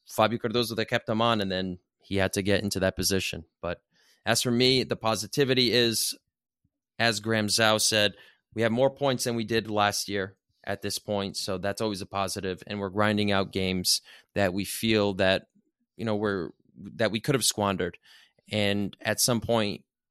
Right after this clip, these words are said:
we're going to start playing better. We're going to be a much better team. And I think we're gonna look back at all the games that we suffered through to watch. Uh, and who knows? I think at the end of the year,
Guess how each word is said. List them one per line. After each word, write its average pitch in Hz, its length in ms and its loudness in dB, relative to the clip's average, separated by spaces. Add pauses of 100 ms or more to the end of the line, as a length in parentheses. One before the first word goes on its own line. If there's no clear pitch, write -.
(480)
we're 107 140 -4
going 117 240 2
to - 100 -4
start 107 240 2
playing 101 280 2
better. 92 340 2 (160)
We're 98 140 -8
going 110 240 0
to 101 80 -6
be 104 100 0
a 95 40 0
much 95 240 -2
better 92 200 -2
team. 90 340 -6
And 90 180 -6
I 90 80 -6
think 95 420 -8 (200)
we're 107 100 -4
gonna 107 140 2
look 110 260 0
back 104 260 2
at 104 140 0
all 117 140 4
the 110 100 2
games 107 420 0
that 98 120 2
we 104 100 -4
suffered 107 460 0
through 104 220 -4
to 104 160 -4
watch. 104 480 4 (560)
Uh, 90 460 0 (220)
and 98 480 0 (1200)
who 120 100 -2
knows? 107 260 2
I - 80 -4
think 104 180 -4
at 101 100 -2
the 104 100 0
end 104 100 2
of 95 60 0
the 101 80 0
year, 98 400 2